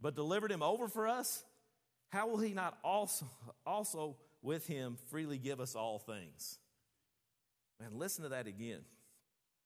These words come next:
He who did not spare his own Son, but delivered him over for us, how will he not also with him freely give us all things? Man, this is the truth. The truth is the cross has made us victorious.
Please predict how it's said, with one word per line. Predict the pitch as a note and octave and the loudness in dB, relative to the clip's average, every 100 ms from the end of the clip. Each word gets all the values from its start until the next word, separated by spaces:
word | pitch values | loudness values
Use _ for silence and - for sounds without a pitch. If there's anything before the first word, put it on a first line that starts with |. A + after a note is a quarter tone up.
| _ _ _ _ _ _ _ _ _ - | _ _ _ _ _ _ _ _ _ -12
He | - G#3 | -2 0
who | F#3+ F#3+ | 2 0
did | D3 | -2
not | D3+ D3 | -2 -2
spare | - C#3 D3+ | -4 -2 -2
his | D3 B2 - | 0 -4 -4
own | C3 D3+ D3 | -2 0 0
Son, | - C3 A#2 | 0 0 -2
but | A2 G2 | -4 -4
delivered | G#2+ B2 C#3 C#3 | -4 -4 -2 -2
him | B2+ - | -2 -2
over | B2 D3+ C3+ | 0 2 0
for | B2+ F#2 F2+ | -6 -6 -6
us, | C2+ - - - _ _ _ _ _ _ _ _ _ - | -6 -8 -12 -14 _ _ _ _ _ _ _ _ _ -4
how | C#3 E3+ | 0 0
will | D#3 | 0
he | D3+ | -2
not | C#3+ B2 | 0 2
also | B2+ C3 A#2+ | 2 0 -4
with | A2 | -4
him | C3 G#2+ - | -6 -8 -8
freely | A#2+ B2+ A#2 | -6 -4 -4
give | G#2 G#2 A2 | -4 -4 -4
us | A2 | -2
all | G#2 A2 A2+ | -2 0 -2
things? | B2 G2+ E2+ D#2 - - _ _ _ _ _ _ - | -4 -6 -8 -12 -14 -16 _ _ _ _ _ _ -8
Man, | C#3+ | -4
this | G3+ | -2
is | D#3+ | -4
the | |
truth. | A#2+ G3+ E3+ | -4 -2 -2
The | G#2+ | -4
truth | - G#3+ F#3+ | -6 -6 -4
is | C#3+ | -6
the | G#2+ | -8
cross | - E3+ G3 D#3+ | -6 -2 0 -2
has | A#2 | -4
made | C#3 D3+ | -6 -4
us | D3 | -4
victorious. | G2 G#2 - C3 C3 D#2 - - - | -4 -8 -2 0 0 -2 -4 -6 -6